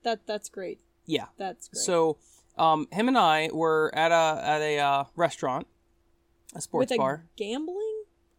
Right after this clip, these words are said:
Speaker 2: No, we weren't gambling there, but this is where it transpired, and you know this story.
Speaker 1: Okay.
Speaker 2: So, uh, we were at a bar, and what happened?
Speaker 1: Well, you decided to bet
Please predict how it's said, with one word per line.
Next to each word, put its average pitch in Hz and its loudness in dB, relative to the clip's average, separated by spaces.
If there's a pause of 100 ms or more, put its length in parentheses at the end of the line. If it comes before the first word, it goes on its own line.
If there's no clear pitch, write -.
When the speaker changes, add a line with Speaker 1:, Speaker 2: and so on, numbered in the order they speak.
(180)
Speaker 2:
No, 233 0
we 190 -2
weren't 185 -6
gambling 139 -2
there, 120 -8 (160)
but 151 -4
this 156 -2
is 160 -8
where 143 -2
it 135 -8
transpired, 127 -8
and 165 -4
you 277 0
know 226 0
this 131 -4
story. - -12 (340)
Speaker 1:
Okay. 202 -12
Speaker 2:
So, 147 0 (400)
uh, 160 4
we 226 2
were 262 6
at 196 6
a 190 2
bar, 160 4
and 147 -2
what 139 -2
happened? - -10 (800)
Speaker 1:
Well, 226 -4
you 220 -10
decided 208 -4
to 196 -8 (440)
bet 196 -4